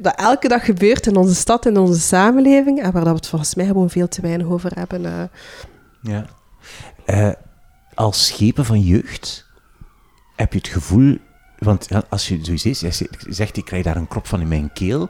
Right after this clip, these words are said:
Speaker 1: Mhm.
Speaker 2: Ja, wellicht deels door het verhaal, maar natuurlijk, het is ook wel, ja, jouw verantwoordelijkheid
Speaker 1: Mhm.
Speaker 2: geworden.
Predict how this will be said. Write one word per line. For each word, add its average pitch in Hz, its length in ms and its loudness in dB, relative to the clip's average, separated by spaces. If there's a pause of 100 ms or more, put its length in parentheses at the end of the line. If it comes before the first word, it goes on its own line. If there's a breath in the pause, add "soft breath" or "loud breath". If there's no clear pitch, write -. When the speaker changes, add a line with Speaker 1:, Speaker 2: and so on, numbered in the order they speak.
(120 loud breath)
Speaker 1:
Mhm. 147 240 -8
Speaker 2:
Ja, 104 240 2 (340)
wellicht 98 360 -4
deels 101 260 4
door 90 140 4
het - 120 -4
verhaal, 127 360 -2
maar 104 120 2
natuurlijk, - 400 0
het - 100 -6
is 85 140 -2
ook 160 160 0
wel, 101 280 0 (680 loud breath)
ja, 123 320 -4 (340)
jouw 78 580 -2
verantwoordelijkheid 135 880 0
Speaker 1:
Mhm. 214 100 6
Speaker 2:
geworden. 85 500 -2